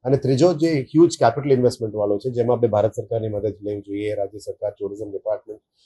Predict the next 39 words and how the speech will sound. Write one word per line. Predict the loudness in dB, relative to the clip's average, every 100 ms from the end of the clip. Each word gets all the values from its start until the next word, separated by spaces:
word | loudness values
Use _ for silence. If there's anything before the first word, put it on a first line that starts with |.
| _ -2
એમની | 2
મદદ | 2 0 0
લેવી | -2 2
જોઈએ, | 2
એને | 2 2
કેટેગરાઇઝ | 2 4 4 2
કરવાનું | 0 -4 -2 -4
કીધું | -6 -12
છે. | -12 -18 _ _ _ 2
એટલે | 6
આવનારા | 6 6 6
દિવસોમાં | 4 2 0 0
હેરિટેજ, | 2 0 0 -4 -4 2
અ, | 2 4
એડવાઇઝરી | 4 6 4
કમિટીમાં | 2 0 0 2 0 -2 _ -4
પણ | -2 0
રે-, | 2 0
પ્રેઝન્ટ | -2 -4 -4 -2
કરીશું, | -4 -4 -12 -16 _ _ _ 0
સાથે | 0
સાથે | 4 2 2 _ -6
આપણે | -4
કન્ઝર્વેશન | -2 2 4 2 0
કમિટીને | -2 0 2 0
પણ | 2
રજૂ | -2 -2
કરીશું | -4 -4 -2 0
અને | 0
હેરિટેજ | 0 -2
સેલને | -4 -2 0
એક્ટિવલી | 0 -2 -2 -2
કામગીરી | 0 0 2 -2
કરવા | -2 -4 -2
માટે | -2 -4 -8 _ _ _
આજે | -4 -2
સૂચના | -4 -2 -2
આપી | 0 -2
છે. | -8